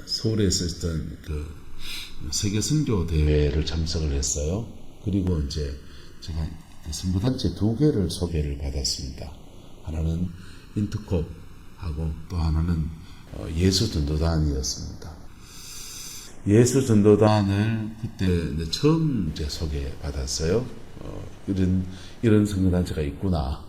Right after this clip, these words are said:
<laughs> 인터콥도 이런 선교단체가 있구나. 어, 뭐, 시골 촌뜨기 청년이 그냥 신학생 때 가서 이제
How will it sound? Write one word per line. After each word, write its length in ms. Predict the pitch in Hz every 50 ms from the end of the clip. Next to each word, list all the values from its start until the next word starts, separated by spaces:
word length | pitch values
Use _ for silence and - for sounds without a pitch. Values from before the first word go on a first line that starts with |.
| - -
<laughs> 1120 | 87 85 80 - - - - - - - - - - - - - - - - - - - -
인터콥도 460 | 117 107 117 123 - 120 110 - -
이런 300 | - 107 110 117 120 117
선교단체가 580 | 117 117 101 101 95 90 92 90 90 - - 82
있구나. 600 | 76 71 - - 92 85 80 73 69 71 69 - - - - - - - -
어, 340 | - 69 69 67 69 73 90 - - - - - - - - - - - - - -
뭐, 160 | 71 76 78
시골 340 | - - 101 101 101 95 95
촌뜨기 600 | - - 113 117 113 123 113 104 101 92 95 -
청년이 560 | - - 98 95 92 92 92 92 92 87 78
그냥 340 | 80 80 80 80 76 67 - - - - - - - - -
신학생 540 | - - 131 120 92 - - 80 73 - -
때 240 | 78 73 73 - - - - - - - - - -
가서 200 | 82 76 - 78
이제 360 | 73 69 65 69 67 62 62